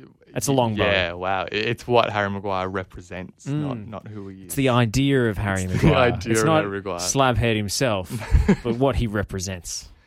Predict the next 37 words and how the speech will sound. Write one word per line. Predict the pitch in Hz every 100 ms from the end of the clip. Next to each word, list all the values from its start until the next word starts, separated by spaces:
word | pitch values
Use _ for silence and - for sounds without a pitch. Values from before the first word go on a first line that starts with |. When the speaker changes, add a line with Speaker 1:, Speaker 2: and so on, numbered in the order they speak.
| _ _ _ _ _ _ _ _ _
Speaker 2:
Very | 143 147 147
profound, | 131 123 - 117 117 113 107
I | 101 95
think, | 180 98 - 113
Speaker 1:
<laughs> |
Speaker 2:
of | 110
you | 104
to, | 98 101 110 123
of | 107
you | 104 101
to |
suggest, | 98 104 101 95 -
Josh. | 104 95 -
But | 120
of |
course, | 117 156 151 - - _ _ _ _
speaking | _ - 170 143 143
of | 139 131 104 -
Manchester | 113 113 113 110 - 107
United, | 95 104 95 -
it's | 92 -
not | 143 - _ _ _ 123
the | 113
only | 101 117 110
thing | 98 101 98
that | 98
we've | - 95
seen | - 101 98
popping | 101 95 95
up | 95 95
in | 95 92 - _ _ _
particularly | _ 101 110 95 92 -
a | 98
social | - 101 -
media | 98 101 104
context | 98 101 98 98 95 - -
about | 92 92 87